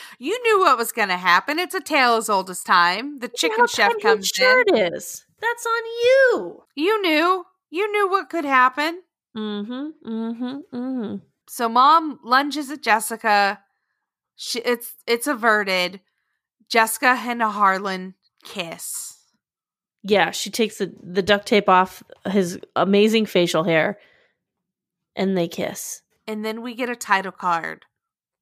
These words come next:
Speaker 1: One year later.
Speaker 2: We're eleven minutes into the film right now. I'm not exaggerating.
Speaker 1: So Lee is officiating the wedding between Jessica and Harlan.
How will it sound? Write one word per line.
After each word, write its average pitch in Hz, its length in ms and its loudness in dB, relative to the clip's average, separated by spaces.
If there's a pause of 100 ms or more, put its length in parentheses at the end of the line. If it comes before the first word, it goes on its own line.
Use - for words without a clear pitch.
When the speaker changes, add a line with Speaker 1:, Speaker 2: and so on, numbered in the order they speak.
(120)
Speaker 1:
One 208 420 -4
year 196 400 -2
later. 170 680 -6 (200)
Speaker 2:
We're 190 460 2 (260)
eleven 190 420 4
minutes 165 300 -2
into 170 140 -4
the - 120 -6
film - 260 -6
right - 140 -8
now. - 200 -8
I'm 190 160 2
not 170 220 4
exaggerating. - 720 -6 (140)
Speaker 1:
So 233 300 0
Lee 277 500 2
is 247 140 2
officiating 254 800 -2
the 233 80 -2
wedding 196 460 0
between 180 400 -10
Jessica 226 640 2
and 202 160 -8
Harlan. 170 720 -2